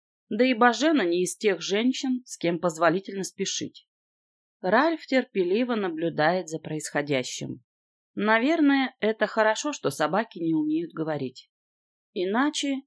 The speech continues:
из пасти пса лился поток нецензурной брани. "Ну ты, хозяин, даёшь. Ты из ума выжил? Зачем ты врёшь хорошей женщине?" "Ох, Миша,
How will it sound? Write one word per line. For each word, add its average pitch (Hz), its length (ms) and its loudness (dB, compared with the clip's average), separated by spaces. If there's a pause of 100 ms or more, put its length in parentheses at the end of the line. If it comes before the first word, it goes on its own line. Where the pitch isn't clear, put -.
из - 220 -4
пасти - 420 0
пса 240 360 2
лился 240 460 0
поток 220 480 -2
нецензурной 175 800 -2
брани. 135 560 -4 (800)
"Ну 240 320 2
ты, 311 160 0
хозяин, 214 580 0
даёшь. 147 720 -2 (160)
Ты 220 180 4
из 214 140 0
ума 262 260 8
выжил? 143 440 0 (640)
Зачем 226 600 2
ты 277 160 2
врёшь 240 320 2
хорошей 214 560 0
женщине?" 135 760 -4 (920)
"Ох, 247 400 4
Миша, 247 540 2